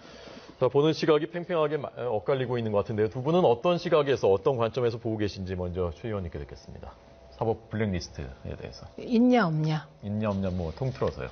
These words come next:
Speaker 1: 예.
Speaker 2: 예, 우선 그 조사의 발표가 좀 나누어져야 될 것 같습니다.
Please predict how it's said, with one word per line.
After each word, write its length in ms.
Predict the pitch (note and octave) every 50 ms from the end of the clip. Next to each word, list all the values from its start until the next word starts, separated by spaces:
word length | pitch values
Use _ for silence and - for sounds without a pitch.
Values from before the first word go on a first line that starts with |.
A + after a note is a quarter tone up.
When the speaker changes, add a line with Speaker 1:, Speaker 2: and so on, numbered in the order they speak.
| - - - - - - G#3+
Speaker 1:
예. 20 |
Speaker 2:
예, 120 | G3+ G3 G3
우선 640 | F#3 G3 G#3 A3+ A#3+ A#3 A#3+ A#3 A#3 A#3 A3+ A3 G#3
그 100 | - A3+
조사의 460 | - - A3+ G#3+ - C#4 C#4 C4+ B3+
발표가 1040 | B3 G#3 G3 F#3+ F#3+ - - A#3+ A#3+ A#3 A3 G#3+ G3+ F#3+ F3+ - - E3 F3+ G3 G3
좀 220 | F3 - C4 B3 G#3
나누어져야 600 | F3+ D3+ E3 F#3+ A#3 C#4 C#4+ C4 - A3 G#3 G3+
될 140 | F#3+ G3+ E3
것 160 | - - F#3
같습니다. 640 | F3+ E3 D#3+ - - G3 F3+ F3 E3 - E3 E3+ E3+